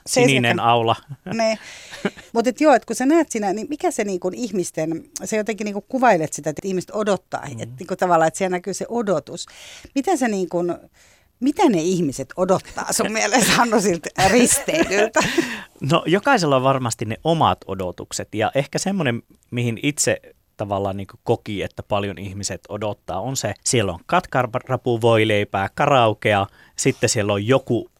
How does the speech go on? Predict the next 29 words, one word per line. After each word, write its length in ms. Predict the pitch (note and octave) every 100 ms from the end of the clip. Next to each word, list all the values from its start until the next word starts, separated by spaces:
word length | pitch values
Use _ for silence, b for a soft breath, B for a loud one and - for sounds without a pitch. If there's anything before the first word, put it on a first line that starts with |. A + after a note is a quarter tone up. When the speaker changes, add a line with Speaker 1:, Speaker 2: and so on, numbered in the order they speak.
| -
Speaker 2:
joku 300 | C#3+ F#3 D#3
tunnettu 540 | - C#3 A#2 G2+ A2+ -
artisti. 640 | A2+ A2+ - - - _ _ _ _ _
Ja 60 | G#2+
jos 240 | A#2+ C#3
joku 280 | F3 F3+ E3
näistä 320 | B2 B2 -
kolmesta 580 | - C3+ A#2 G2+ - -
epäonnistuu, 720 | G#2+ - F#2 - G2+ A2+ -
niin 60 | A2
se 80 | A2
risteily 460 | A2+ G#2+ - G2
oli 220 | F#2+ E2+
epäonnistunut. 800 | F2+ - G2+ - - - - _ _ B B B B B
Mut 140 | A#2+ -
totta 220 | C3+ A#2+
kai 160 | - G#2+
se 200 | - B2+
riippuu 300 | C3+ - -
reitistä. 420 | F2 C#2+ - - -
Esimerkiksi 540 | A2 G#2+ A2+ - -
Tallinnan 380 | B2 A#2+ G#2+ G#2+
reitillä 360 | G#2 G#2 G2+
se 120 | G#2+ A#2
määränpää 760 | C3 A2+ G2+ G#2 - C#2 G#2+ - _ _ _ _ _
on 140 | G2
se, 100 | G2
mitä 220 | F2+ F2+ C#2
ihmiset 380 | D2+ F2 -